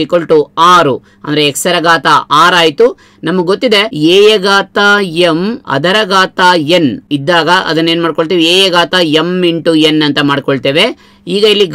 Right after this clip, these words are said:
ಘಾತಾಂಕದ ನಿಯಮಗಳನ್ನ ಇಲ್ಲಿ ನಾವು ಉಪಯೋಗಿಸ್ಕೊಂಡು ಇದನ್ನ cube root of x is equal to x to the power of one by three. ಈ ಒಂದು ಇದನ್ನು ಸಹ ಇಲ್ಲಿ ನಾವು ಬಳಸ್ಕೊಳ್ಬೇಕಾಗತ್ತೆ. ಈಗ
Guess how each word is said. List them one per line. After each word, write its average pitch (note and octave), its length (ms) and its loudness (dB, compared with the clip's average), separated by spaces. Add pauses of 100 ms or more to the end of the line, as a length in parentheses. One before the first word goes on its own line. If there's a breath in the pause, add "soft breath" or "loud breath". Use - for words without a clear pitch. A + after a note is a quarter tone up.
ಘಾತಾಂಕದ A3+ 640 0
ನಿಯಮಗಳನ್ನ F3+ 540 0
ಇಲ್ಲಿ D#3+ 180 -2
ನಾವು D#3 140 -2
ಉಪಯೋಗಿಸ್ಕೊಂಡು F3+ 560 -2 (120)
ಇದನ್ನ A3 200 -2 (720 soft breath)
cube G#3+ 440 0
root G#3+ 260 0 (140)
of G3+ 260 2 (800)
x - 180 -8 (160)
is D#3 80 -4 (120)
equal F3 240 -4
to F3+ 40 0 (140)
x - 140 -8
to F#3+ 100 0
the - 140 -6
power E3+ 140 2 (120)
of F3+ 100 -6 (240)
one E3+ 140 -2 (120)
by E3+ 80 2 (220)
three. E3+ 240 2 (380)
ಈ F3+ 40 -4 (100)
ಒಂದು G3 220 0
ಇದನ್ನು F3 280 -2
ಸಹ F3 120 -4 (120)
ಇಲ್ಲಿ D3+ 220 -2 (160)
ನಾವು C#3 160 -4
ಬಳಸ್ಕೊಳ್ಬೇಕಾಗತ್ತೆ. D#3 800 -2 (200)
ಈಗ D3 100 0